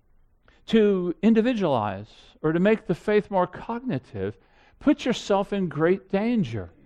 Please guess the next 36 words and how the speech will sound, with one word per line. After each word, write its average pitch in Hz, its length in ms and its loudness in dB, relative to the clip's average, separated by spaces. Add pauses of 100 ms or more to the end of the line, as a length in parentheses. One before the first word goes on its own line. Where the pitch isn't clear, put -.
(220)
You're 143 120 -2
not 165 260 -2
known. 151 640 -2 (680)
People 135 220 -2
don't 147 260 -2
know 143 320 0
you. 98 340 -8 (480)
Do 196 120 2
you 214 180 4
value 180 500 0
these 180 240 -4
type 170 280 -6
of 165 80 -10
relationships? 165 840 -6 (380)
Do 226 120 -2
they 220 160 4
come 233 480 -4
with 165 200 -2 (120)
thorns 214 560 -4
and 123 120 -4
struggles 208 680 0
and 143 100 -6
problems? 196 540 -2
Yes, 190 400 -4
they 185 120 0
do. 185 380 2 (320)
But 175 100 0
we're 202 120 4
gonna 220 160 2
see 214 160 0
at 202 100 0
the 208 100 -2
end 190 100 -4
of 160 60 -4
the 147 60 0
sermon, 151 580 -2